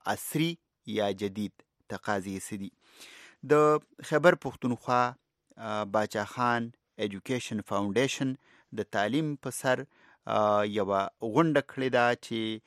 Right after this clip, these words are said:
آ، په خلکو کې څنګه پوهه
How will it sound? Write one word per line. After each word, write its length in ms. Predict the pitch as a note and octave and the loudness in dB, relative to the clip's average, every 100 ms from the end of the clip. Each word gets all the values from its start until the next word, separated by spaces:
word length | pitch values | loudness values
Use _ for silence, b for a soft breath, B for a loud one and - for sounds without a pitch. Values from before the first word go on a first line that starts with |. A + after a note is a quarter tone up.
| b b b - | b b b -10
آ، 260 | G2+ F#2+ F#2+ - | -6 -6 -6 -6
په 80 | G2 | -4
خلکو 300 | - D3 - C3+ - | 2 0 0 -10 -6
کې 180 | C3 B2 B2 _ _ - | -4 -4 -8 _ _ -10
څنګه 360 | - C3+ G#2+ G#2 G2 _ _ _ - | 0 0 2 0 -2 _ _ _ 0
پوهه 300 | C#3 C3+ C#3 | 2 2 2